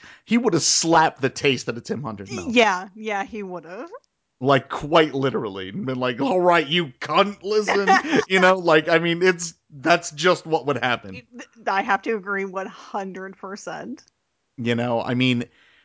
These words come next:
Speaker 1: a lot of it is like, and I, I understand. I get it. He's, he's a younger kid.
Speaker 2: Mm-hmm.
Speaker 1: He's been entrusted with this world-changing, he does magic easier than almost any magic, uh, hero in, in the D C universe.
Speaker 2: Yeah, yeah.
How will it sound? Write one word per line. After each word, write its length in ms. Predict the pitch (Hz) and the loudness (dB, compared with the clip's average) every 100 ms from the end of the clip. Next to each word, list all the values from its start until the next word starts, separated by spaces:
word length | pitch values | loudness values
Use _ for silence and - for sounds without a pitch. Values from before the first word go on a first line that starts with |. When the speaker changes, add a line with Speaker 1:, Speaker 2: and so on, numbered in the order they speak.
| _ _ _ - | _ _ _ 0
Speaker 1:
a 60 | 143 | 0
lot 260 | 135 160 | 4 4
of 80 | 165 | 4
it 100 | 143 | -2
is 140 | 127 | 0
like, 280 | 135 123 - - | 0 -2 -2 -6
and 180 | 175 - | -6 -4
I, 160 | 180 185 | -6 0
I 140 | 190 214 | 2 4
understand. 560 | 214 - 143 95 85 _ _ | 4 2 0 -4 -12 _ _
I 100 | 131 | -6
get 200 | 127 135 | 0 0
it. 140 | 113 - | 0 -6
He's, 240 | 151 131 - | -8 -8 -8
he's 240 | 123 135 | -8 -4
a 40 | 123 | -4
younger 440 | 117 139 156 175 | 0 0 2 -2
kid. 380 | - 139 117 113 | -4 -2 0 0
Speaker 2:
Mm-hmm. 120 | 233 233 _ _ _ _ _ _ - | -2 -6 _ _ _ _ _ _ -16
Speaker 1:
He's 400 | - 156 127 - | -4 -2 -2 -6
been 420 | - 113 135 135 | -14 0 2 2
entrusted 580 | 135 - 160 139 - 117 | 0 -2 0 0 -2 -4
with 140 | 120 127 | -4 -6
this 260 | 120 - _ _ _ _ 151 113 123 | -8 -8 _ _ _ _ -18 -14 -8
world-changing, 720 | 135 180 180 - 160 139 123 | 0 2 2 0 0 0 -2
he 80 | 147 | 0
does 220 | 220 170 | 2 2
magic 400 | 160 156 135 120 | 2 0 0 -6
easier 320 | 139 123 127 120 | -6 -4 -2 -2
than 120 | 120 | -2
almost 280 | 117 120 - | -4 -4 -4
any 200 | 117 113 | -4 -4
magic, 500 | 107 107 107 104 - _ - | -4 -4 -6 -10 -12 _ -6
uh, 280 | 110 98 95 - | -4 -4 -8 -10
hero 420 | 117 117 104 101 | -4 0 2 0
in, 220 | 98 95 | -4 -4
in 100 | 104 | -6
the 60 | 98 | -4
D 140 | 107 | -6
C 160 | 101 101 | -4 -6
universe. 260 | 76 73 | -6 -6
Speaker 2:
Yeah, 340 | 220 - - | -8 -8 -16
yeah. 80 | - | -20